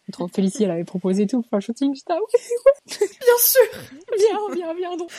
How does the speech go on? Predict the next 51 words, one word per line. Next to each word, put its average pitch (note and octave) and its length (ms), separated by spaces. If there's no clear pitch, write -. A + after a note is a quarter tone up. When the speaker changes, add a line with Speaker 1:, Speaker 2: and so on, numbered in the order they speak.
Speaker 1:
Donc G#4 220
non, F4+ 140
franchement, D#4 260
j'aime A3+ 180
trop, D4 160
et A3+ 100
même B3+ 180
vivre A3+ 220
ça G#3 140
avec F3+ 260
eux, A3 160
ça F#3+ 100
rend F#3 160
tout A3+ 200
encore F#3 240
plus, F#3 420
mais A3 100
je A3 60
pense A#4 140
que D#4+ 80
les G#3 80
gens A3 80
le G#3+ 100
ressentent G3+ 260
aussi, A#3 220
tu - 120
vois, G3+ 140
que G3+ 120
c'est G3 140
pas A3 180
juste, G#3 280
euh, F#3 120
moi A3 460
et, G3 200
et G3+ 100
les E3+ 120
gens, G3+ 220
enfin, G3 200
il F3 360
y E3+ 60
a D#3+ 40
mon E3+ 120
groupe E3+ 160
de D#3 60
copains, - 240
tout - 100
ça, F#3+ 180
et G#3 120
Aurore G#3 260
aussi, F3+ 300
euh, - 20